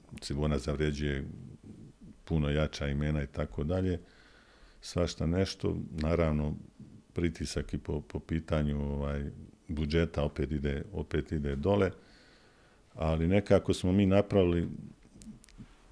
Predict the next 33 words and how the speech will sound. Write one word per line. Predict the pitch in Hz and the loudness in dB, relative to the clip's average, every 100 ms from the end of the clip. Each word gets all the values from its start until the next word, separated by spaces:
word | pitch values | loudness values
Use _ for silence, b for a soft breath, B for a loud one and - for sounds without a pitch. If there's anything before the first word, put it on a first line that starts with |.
| b - - | b -20 -8
ok, | 85 - 110 95 - | -8 2 6 8 6
taj | 90 80 | 4 2
tim, | 73 - 92 85 | 2 0 4 4
do, | 80 | 2
do, | 87 78 82 - | 0 -4 -2 -2
dobre | 85 92 92 87 | 2 4 6 4
smo | - 80 | 4 0
igrače, | 73 80 87 - 80 | 0 2 2 0 0
ovaj, | 73 76 73 76 | 2 2 2 0
e, | - 76 76 - - 50 - - _ _ _ - - - - - | -2 -2 -2 -4 -14 -20 -20 -20 _ _ _ -20 -20 -20 -20 -4
uzeli | 98 85 80 76 | 0 2 2 2
za, | 78 80 | 0 -2
za | 78 78 | -2 -4
Cibonu, | - 76 87 101 104 82 85 - 95 | -4 -2 2 4 4 4 0 -6 -10
u | 82 | -6
to | - 95 | 2 4
vrijeme | 82 90 92 | 4 4 4
malo | 82 87 76 | 4 4 4
nepoznate, | 76 78 104 98 110 104 107 95 | 4 2 0 2 2 2 2 2
ali | 90 | 2
sam | 87 87 87 | 0 2 2
i | |
ja | 90 87 | 4 4
jako | 85 - 78 | 4 0 0
dobro | 82 78 | 0 0
poznavao | - 71 78 80 76 | -4 -2 0 2 2
njihove | 76 78 80 76 | 0 -2 -2 -2
karaktere, | - 80 - - 90 90 | 0 0 0 -2 -2 -2
sam | 87 80 | -2 0
znao | 101 95 | 4 4
da | 78 | 4
će | - 76 | 0 -2
biti | 85 - 73 | -2 -2 -8